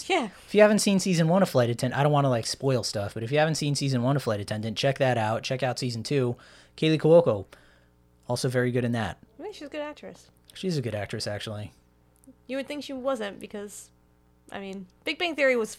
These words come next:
Speaker 1: a good show, but, like,
Speaker 2: She was
Speaker 1: I don't,
Speaker 2: on
Speaker 1: I don't think the acting was, like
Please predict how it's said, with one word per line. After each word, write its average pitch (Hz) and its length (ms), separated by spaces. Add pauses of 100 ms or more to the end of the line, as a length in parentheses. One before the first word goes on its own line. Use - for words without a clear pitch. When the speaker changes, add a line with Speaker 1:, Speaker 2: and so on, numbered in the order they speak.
Speaker 1:
a - 80
good 196 160
show, 214 240
but, 180 180
like, 185 220
Speaker 2:
She 214 60
was 226 120
Speaker 1:
I - 40
don't, 147 40
Speaker 2:
on - 60
Speaker 1:
I 233 40
don't 247 160
think 240 120
the 196 120
acting 185 340
was, 175 180
like - 340